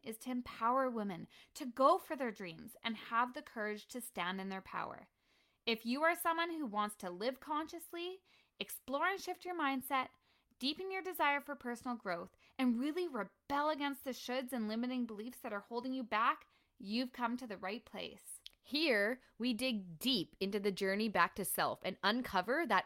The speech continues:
Speaker 2: inner knowing that allows us to live from a place of alignment and authenticity. If the universe has placed us in your path,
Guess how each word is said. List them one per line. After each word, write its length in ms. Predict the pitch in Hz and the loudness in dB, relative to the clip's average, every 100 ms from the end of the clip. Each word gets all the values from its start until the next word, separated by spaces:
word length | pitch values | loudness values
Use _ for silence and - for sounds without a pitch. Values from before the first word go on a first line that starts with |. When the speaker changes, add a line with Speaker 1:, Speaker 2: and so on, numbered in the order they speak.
| - | 2
Speaker 2:
inner 220 | 208 233 | 0 2
knowing 440 | 214 165 185 285 359 - - | 2 2 0 -2 -6 -14 2
that 120 | 226 | 4
allows 320 | 208 185 196 | 8 6 6
us 100 | 240 | 2
to 120 | - 247 | -2 0
live 200 | 202 202 | 0 0
from 120 | 202 | -4
a 60 | |
place 300 | 185 196 185 | -2 -2 -2
of 100 | 196 | -2
alignment 480 | 180 165 165 214 262 | 0 2 2 0 -2
and 140 | 214 214 | -2 0
authenticity. 840 | 170 - 175 165 160 156 - 143 _ _ - - 214 | 0 0 -4 -4 -10 -10 -12 -14 _ _ -20 -10 -6
If 120 | 233 | 0
the 120 | 233 | 0
universe 480 | 220 240 254 330 302 | 2 2 4 2 2
has 140 | 240 | -2
placed 420 | - 208 226 - | -2 0 0 4
us 200 | 320 349 - | 2 2 0
in 160 | 190 202 | -2 2
your 120 | 214 | 0
path, 340 | 202 190 233 | 4 6 6